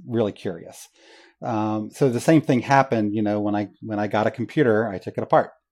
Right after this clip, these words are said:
And, um, yeah, I, but I always found computer hardware to be kind of boring. I put it back together again. Yeah, it's, you know, it's components. Um, but then I started getting really curious about the software.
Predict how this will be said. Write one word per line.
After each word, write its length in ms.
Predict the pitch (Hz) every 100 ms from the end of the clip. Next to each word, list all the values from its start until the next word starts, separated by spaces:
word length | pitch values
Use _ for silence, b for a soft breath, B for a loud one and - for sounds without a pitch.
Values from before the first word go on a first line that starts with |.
| _
And, 340 | - 101 101 95 B B B B
um, 580 | 113 110 104 104 101 95 _ -
yeah, 160 | 127
I, 60 | 139
but 200 | 143 143
I 40 |
always 200 | 170 165
found 180 | - 123
computer 260 | - 131 107
hardware 260 | 113 104
to 40 | 95
be 80 |
kind 180 | 95 104
of 60 | 90
boring. 280 | 95 90 104
I 60 |
put 100 | 123
it 80 | 127
back 140 | 117
together 260 | 107 101 101
again. 300 | 95 101 107
Yeah, 500 | 131 131 127 123 120
it's, 420 | 110 - - - _ _
you 120 | 107 85
know, 160 | 85 -
it's 180 | - -
components. 600 | - 98 95 92 - - B B B B
Um, 460 | - 117 117 117 120
but 100 | -
then 120 | 127 190
I 60 |
started 360 | 160 160 143 120
getting 220 | 127 120
really 160 | 120 110
curious 400 | - 117 113 -
about 160 | 104
the 80 | -
software. 540 | - 110 - - -